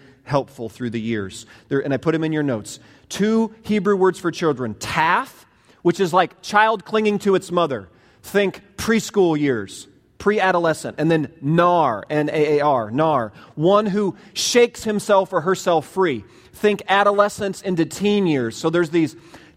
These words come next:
there's this TAF work that goes on. Do you know what the TAF stage of parenting is filled with? The TAF stage of parenting is filled with mainly behavior management.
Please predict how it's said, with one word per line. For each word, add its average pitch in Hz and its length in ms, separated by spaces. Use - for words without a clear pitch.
there's 175 220
this 180 320
TAF 233 760
work 156 500
that 156 180
goes 156 220
on. 127 280
Do 202 80
you 233 40
know 294 60
what 320 140
the 233 80
TAF 208 480
stage 202 460
of 165 160
parenting 180 480
is 165 140
filled 175 240
with? 180 280
The 160 100
TAF 233 420
stage 208 380
of 185 100
parenting 190 460
is 143 140
filled 165 240
with 151 180
mainly 233 500
behavior 180 760
management. 165 640